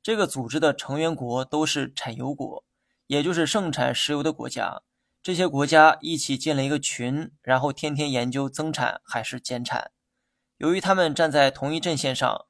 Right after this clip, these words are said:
又同样都是产油国，所以完全可以做到控制石油的供应量。当油价过高，他们就会增加产量，让价格跌回去。当油价过低，他们就会减少产量，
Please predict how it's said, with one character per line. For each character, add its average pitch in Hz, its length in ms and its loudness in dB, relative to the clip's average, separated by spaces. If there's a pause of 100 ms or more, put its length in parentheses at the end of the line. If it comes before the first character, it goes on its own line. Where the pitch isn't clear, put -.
(260)
又 170 160 0
同 147 220 -4
样 160 180 4
都 156 120 0
是 143 180 0
产 - 200 -10
油 127 160 -4
国， - 380 -8 (260)
所 180 160 -2
以 170 80 4
完 147 240 4
全 151 220 -2
可 156 100 -6
以 143 60 -2
做 143 140 -4
到 135 180 4
控 147 320 -4
制 117 180 -8
石 - 240 -4
油 131 140 -2
的 131 140 2
供 147 240 -6
应 127 100 -2
量。 135 320 0 (540)
当 185 180 6
油 175 140 2
价 175 180 6
过 151 160 0
高， 156 400 8
他 - 140 -4
们 135 160 0
就 139 120 -4
会 127 220 -2
增 151 300 -4
加 143 180 4
产 123 240 -6
量， 127 280 -2 (300)
让 143 220 2
价 143 240 4
格 123 220 -6
跌 170 280 0
回 139 160 -2
去。 - 320 -12 (400)
当 165 200 6
油 151 200 2
价 156 200 8
过 143 200 0
低， 151 380 -4
他 143 140 -4
们 135 120 -2
就 135 80 -4
会 131 220 -2
减 135 340 -2
少 135 200 0
产 - 240 -8
量， 127 280 -2